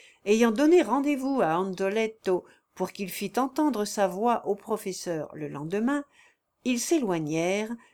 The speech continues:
le laissant à ses graves occupations. « Comment trouvez-vous cette petite fille ? » dit le professeur à Giustiniani. « Euh, je l'avais déjà vue, il n'y a qu'un instant, et je la trouve assez laide pour justifier l'axiome qui dit :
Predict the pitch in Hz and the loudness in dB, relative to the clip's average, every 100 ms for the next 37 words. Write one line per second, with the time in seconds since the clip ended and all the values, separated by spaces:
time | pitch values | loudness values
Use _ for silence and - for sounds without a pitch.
0 | _ - 214 233 226 233 294 285 233 214 | _ -4 2 4 4 0 -2 -4 -6 -6
1 | 175 156 214 208 185 - 196 123 120 - | -8 -6 -4 -4 -6 -14 -12 -10 -10 -12
2 | - _ _ _ _ _ _ _ _ _ | -16 _ _ _ _ _ _ _ _ _
3 | _ _ _ _ _ _ _ _ - - | _ _ _ _ _ _ _ _ -4 2
4 | 302 370 523 370 294 240 247 415 320 240 | 4 4 4 4 4 2 0 0 -2 -2
5 | 233 233 214 - 185 208 294 480 _ _ | -6 -6 -8 -4 -2 0 0 -2 _ _
6 | _ _ _ _ _ _ 170 196 196 - | _ _ _ _ _ _ -8 -2 -2 -2
7 | 208 202 165 - 208 240 190 156 175 196 | -6 -6 -6 -4 -4 -4 -4 -6 -8 -12
8 | - 170 156 139 143 147 139 _ _ _ | -6 -4 -4 -6 -6 -10 -14 _ _ _
9 | _ _ _ _ _ _ _ _ _ _ | _ _ _ _ _ _ _ _ _ _
10 | 240 254 269 311 320 330 277 254 277 294 | -4 -2 6 6 8 6 4 2 2 4
11 | 320 233 196 196 196 208 220 233 220 240 | 2 2 -2 -6 -6 -2 2 2 0 0
12 | 233 226 - - 226 208 214 240 254 285 | 2 0 -4 -2 0 2 0 -2 2 4
13 | 285 311 294 269 262 339 269 196 190 185 | 4 4 2 2 2 2 8 8 6 -2
14 | - 202 190 208 - 214 - 220 202 196 | -8 -8 -6 -8 -8 -6 0 2 2 0
15 | - 233 226 202 196 202 180 220 226 214 | -4 -2 0 -2 -6 -10 -4 -2 0 -2